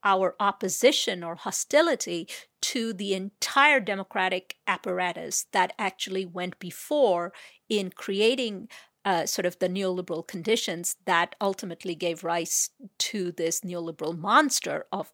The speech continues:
of Trump. So, uh, he's a creation of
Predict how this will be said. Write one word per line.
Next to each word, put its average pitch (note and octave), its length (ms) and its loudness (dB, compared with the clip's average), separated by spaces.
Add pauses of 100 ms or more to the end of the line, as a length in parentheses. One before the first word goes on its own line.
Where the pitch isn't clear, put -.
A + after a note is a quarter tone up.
of G3+ 200 -8
Trump. - 380 -6 (380)
So, B3+ 640 6
uh, A3 240 4
he's C4+ 300 2
a G#3 60 0
creation G#3+ 800 -2
of - 440 -6